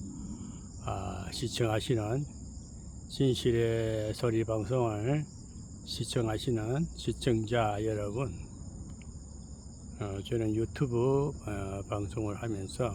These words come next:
그동안에는 목사다라는 그 직분을 가지고 주로 성경 말씀, 뭐, 설교를 많이 여-, 영상으로 올렸는데,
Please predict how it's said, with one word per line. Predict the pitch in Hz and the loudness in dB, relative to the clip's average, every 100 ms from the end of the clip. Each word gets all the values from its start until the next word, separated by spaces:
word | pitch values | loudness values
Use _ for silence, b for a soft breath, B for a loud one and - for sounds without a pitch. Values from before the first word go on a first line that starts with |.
| 95 | -2
그동안에는 | - 110 117 123 117 113 131 120 131 180 - - B B B B B B - | -2 2 4 6 6 4 4 4 4 2 -2 -10 B B B B B B -2
목사다라는 | 143 151 - 156 151 135 127 120 113 113 123 117 143 | 4 4 6 10 12 12 12 12 10 8 6 6 4
그 | 131 120 - | 2 0 0
직분을 | 127 - - 113 104 | -2 -2 2 2 4
가지고 | 110 104 107 110 139 95 - - - - - - B B B - | 0 0 -2 6 6 6 -2 -12 -12 -12 -12 -12 B B B -8
주로 | - 113 | -2 -2
성경 | 101 - 110 107 107 110 | -2 0 2 2 2 2
말씀, | 107 104 101 - 113 104 98 | 2 0 -2 0 0 0 0
뭐, | 123 107 | 0 -2
설교를 | - 170 170 170 170 123 98 - - B B B B - | 4 8 8 10 8 6 2 -6 -12 B B B B -6
많이 | 113 101 98 110 107 | -2 -2 0 0 0
여-, | 113 - - | -2 -6 -4
영상으로 | 117 110 127 120 110 110 | 2 2 4 4 4 2
올렸는데, | 123 113 107 101 101 104 139 | 2 2 0 -2 -2 4 4